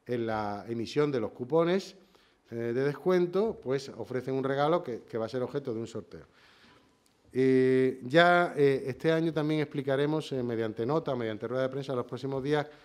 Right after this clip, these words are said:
cómo va a ser la operativa, muy similar a la de años anteriores, pero que, mm, este año también, eh, establece una serie de novedades en la forma de gestionar los, los cupones, lo que llamamos cupones de descuento. En definitiva, se trata de poner una vez más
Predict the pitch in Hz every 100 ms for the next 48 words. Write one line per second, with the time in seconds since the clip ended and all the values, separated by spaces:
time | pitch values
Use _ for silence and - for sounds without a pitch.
0 | _ 127 135 135 143 135 135 139 135 135
1 | 160 143 131 131 139 131 143 143 - -
2 | - _ - 117 113 110 107 107 117 135
3 | 135 143 139 147 147 156 165 151 156 156
4 | 143 151 - 110 107 101 - _ _ 120
5 | 123 147 143 131 127 135 151 147 - -
6 | _ 113 117 117 113 117 123 131 135 143
7 | 135 147 143 143 135 131 143 151 156 156
8 | 123 113 - 139 143 131 139 139 - -
9 | - 143 139 127 135 139 127 131 - 123
10 | 117 - 127 123 135 139 131 - _ 113
11 | 127 127 127 147 156 156 - - - -
12 | - _ 147 143 160 147 135 120 117 107
13 | 117 120 131 127 127 156 165 151 143 151
14 | 151 151 143 123 143 147 123 135 143 143
15 | 170